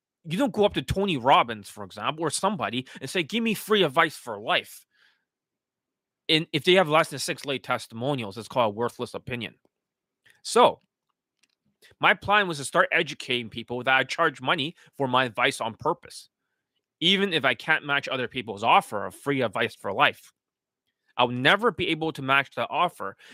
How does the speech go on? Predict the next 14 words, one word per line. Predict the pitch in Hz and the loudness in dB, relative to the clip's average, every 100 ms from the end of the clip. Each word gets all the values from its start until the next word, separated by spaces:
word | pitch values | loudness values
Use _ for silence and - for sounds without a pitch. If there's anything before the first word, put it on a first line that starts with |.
| 208 | -20
but | 113 127 123 | -6 -2 0
I'm | 131 - | -2 -4
able | 143 190 202 196 | -2 0 2 0
to | 151 | 0
get | 117 151 147 | -6 -6 -4
them | 135 120 | -6 -4
laid. | 117 135 92 | 0 0 0
That's | 120 - | -6 -8
the | |
big | 104 117 101 | -6 -6 -4
difference. | 127 - - - - _ _ _ _ _ _ _ _ - | -8 -8 -14 -14 -20 _ _ _ _ _ _ _ _ -8
Even | 147 151 156 | -4 -2 -2
teaching | 156 135 131 | -6 -6 -4
online, | 113 113 127 98 | -4 -2 -4 -6